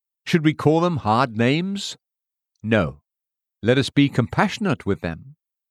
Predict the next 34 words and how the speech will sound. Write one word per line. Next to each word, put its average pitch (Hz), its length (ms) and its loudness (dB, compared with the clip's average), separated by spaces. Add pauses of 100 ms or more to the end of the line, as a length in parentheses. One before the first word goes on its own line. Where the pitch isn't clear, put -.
(280)
They 143 440 0
are 98 140 0
just - 280 -2
upon 143 320 0
the 156 80 -2
rocks. - 480 -6 (540)
The 98 80 -2
breakers 117 480 0
are 98 60 2
whitening 147 440 0
over 143 220 2
them. 82 340 -8 (720)
If 98 80 -6
ever 143 380 2
there 107 100 2
was 104 100 -2
a 110 60 -4
case 156 320 0
for 139 140 -4
Christian 156 480 -4
love, 107 280 0 (280)
it 101 80 -2
is 107 140 -4
here. 73 360 -6 (840)
"Let 131 180 2
those 147 480 0
rage 139 500 0
against 123 520 -2
you," 92 260 -6 (260)
says 98 240 -4
Augustine, 107 720 -4 (280)
"who 127 120 4
know 131 240 4
not 131 400 -2